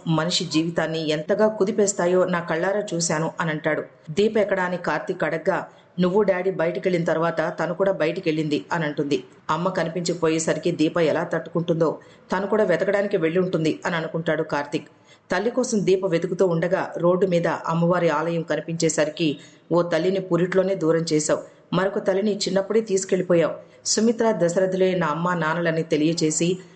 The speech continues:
మా అమ్మా నాన్నల మీద ఆశలు పెంచావు అని కంటతడి పెట్టుకుంటుంది దీప. "మా బావ నా జీవితంలోకి వచ్చాక ఇక చాలు అనుకునే లోపు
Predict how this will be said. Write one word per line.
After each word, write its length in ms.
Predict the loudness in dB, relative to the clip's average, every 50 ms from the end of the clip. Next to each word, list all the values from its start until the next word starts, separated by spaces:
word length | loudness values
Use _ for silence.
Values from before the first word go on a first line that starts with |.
| -20 -4 -2
మా 100 | 0 0
అమ్మా 280 | 0 0 0 -2 -2 0
నాన్నల 300 | 0 -2 -2 -2 -2 -2
మీద 200 | -2 0 0 0
ఆశలు 360 | -2 -2 -2 -4 -4 -4 -2
పెంచావు 440 | -2 -2 -2 0 0 2 2 0 0 0 -2
అని 160 | -4 -4 -4
కంటతడి 460 | -4 -6 -6 -6 -2 -2 -2 -2 0
పెట్టుకుంటుంది 720 | -2 -2 -4 -4 -4 -4 -4 -2 -2 -2 0 0 -2 -2 -6 -2
దీప. 260 | 0 0 0 0 -2 -4 -4 -6 -14 -20 _ _ _ _ _ _
"మా 80 | -2 0
బావ 300 | 0 0 -2 0 -2 -2
నా 140 | -2 -2
జీవితంలోకి 600 | -2 0 0 0 0 2 0 0 0 0 0 0
వచ్చాక 540 | -2 -2 0 -2 -2 0 0 -2 -2 -2 -4
ఇక 100 | -2 -2
చాలు 380 | -2 -2 0 -2 0 0 0 0
అనుకునే 420 | 0 0 0 -2 -2 0 0 2
లోపు 400 | 4 4 2 2 2 0 0 0